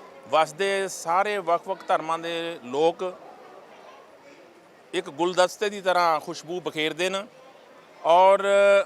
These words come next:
ਇੱਕ ਦੂਜੇ ਦੇ ਤਿਉਹਾਰ, ਇੱਕ ਦੂਜੇ ਦੇ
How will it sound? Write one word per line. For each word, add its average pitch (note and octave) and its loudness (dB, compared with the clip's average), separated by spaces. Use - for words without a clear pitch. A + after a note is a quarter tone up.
ਇੱਕ G3 -8
ਦੂਜੇ G3+ -4
ਦੇ G3+ -2
ਤਿਉਹਾਰ, E3+ 4
ਇੱਕ E3+ -10
ਦੂਜੇ F3+ -6
ਦੇ F#3+ -2